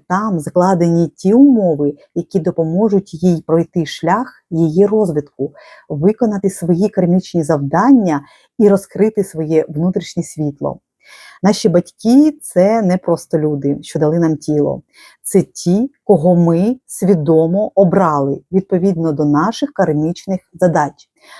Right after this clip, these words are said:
Обрали їхні сильні сторони, щоб мати опору,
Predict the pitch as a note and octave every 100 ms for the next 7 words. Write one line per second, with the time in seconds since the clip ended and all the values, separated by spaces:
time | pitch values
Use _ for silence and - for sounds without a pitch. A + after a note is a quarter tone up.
0 | - G3+ F3+ D#4 F4+ B3 G#3 C#4 G#3+ F#3+
1 | - G#3 G3+ G3 - G3 F#3 F3+ E3+ E3
2 | D#3+ - F3 F3+ F#3+ F#3 F3 - F3 E3+
3 | E3+ E3+